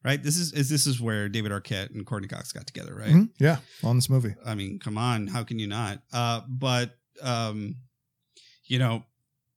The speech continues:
Speaker 1: he go, he's like, "All right, I'm gonna be right next door if you need <laughs> anything." Right? So she gets a call there at Tatum's house,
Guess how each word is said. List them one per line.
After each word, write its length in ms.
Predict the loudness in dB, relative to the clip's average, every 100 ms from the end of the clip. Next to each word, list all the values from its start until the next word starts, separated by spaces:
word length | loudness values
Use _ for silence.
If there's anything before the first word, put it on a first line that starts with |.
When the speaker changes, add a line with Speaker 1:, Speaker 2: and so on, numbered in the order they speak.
| _ _ _
Speaker 1:
he 200 | -8 -2
go, 160 | 0 2
he's 180 | 2
like, 80 | 4
"All 60 | 4
right, 100 | 6
I'm 60 |
gonna 120 | 4 4
be 120 | 4
right 200 | 6 6
next 200 | 4 6
door 220 | 6 6
if 100 | 4
you 80 | 2
need 220 | 4 4
<laughs> 40 | 2
anything." 760 | -4 -8 -12 -14 -8 -8 -8 -10 _ _ _ -16 -12 -6
Right? 140 | -6 -6 -18 -16 -14 0
So 380 | 6 6 6 2 -10 _ _ _ _ 0
she 340 | 2 6 6
gets 200 | 6 6
a 80 | 4
call 380 | 6 8 8 6
there 220 | 4 4
at 120 | 4
Tatum's 380 | 4 2 2 2
house, 420 | 4 4 2 -2